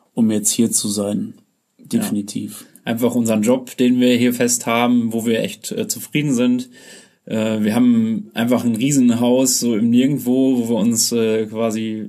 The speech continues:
Speaker 2: ja, distanzieren können von Menschen.
Speaker 1: Self-Isolation.
Speaker 2: Self-Isolation
Speaker 1: Hier
Speaker 2: ist
Speaker 1: halt
Speaker 2: kein Ding.
Speaker 1: einfach.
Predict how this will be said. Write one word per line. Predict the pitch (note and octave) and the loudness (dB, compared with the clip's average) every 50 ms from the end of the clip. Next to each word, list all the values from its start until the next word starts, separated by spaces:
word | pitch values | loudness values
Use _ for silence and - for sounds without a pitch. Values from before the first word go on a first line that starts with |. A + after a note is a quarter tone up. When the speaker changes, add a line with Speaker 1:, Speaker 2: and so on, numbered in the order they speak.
| - - | -10 -4
Speaker 2:
ja, | - A2 G#2 G2+ G2+ G2+ - - | -2 -2 -2 -2 -4 -8 -6 -4
distanzieren | G#2 - B2 A#2 A2 - B2 A#2+ A#2+ A#2+ | -2 -2 -2 -2 -2 0 0 0 0 0
können | - A#2+ A#2 - | -2 -2 -2 -2
von | - A#2 A2+ | -2 -2 0
Menschen. | A2+ A#2+ B2+ B2 - - C#3+ C3 B2+ - - - | 2 2 2 0 0 -2 -2 -4 -4 -6 -10 -8
Speaker 1:
Self-Isolation. | - - - A#2 A2 G#2+ - A2+ G#2 G#2+ G#2+ A2 A2 A2+ A2 - A2+ G#2+ G2 | -4 -2 0 0 -2 -2 -4 -6 -6 -4 -4 -4 -4 -6 -6 -6 -6 -4 -2
Speaker 2:
Self-Isolation | - - - - B2+ B2 A#2+ - A2+ A2+ A2 A2+ A2+ A2 A2+ A2+ A2+ B2 B2 A#2+ A2+ | -2 -2 0 0 2 0 0 0 -2 -4 -4 -4 -2 -2 0 2 4 4 4 4 2
Speaker 1:
Hier | A2 | 2
Speaker 2:
ist | G#2+ G#2 - - - A#2 | 0 -2 -2 -4 -4 -4
Speaker 1:
halt | G#2+ G#2+ G#2 | -2 -2 -2
Speaker 2:
kein | G#2 | 0
Ding. | A2 A2+ C#3+ | 0 0 0
Speaker 1:
einfach. | E3+ F3+ F3+ - | 0 -2 -2 -4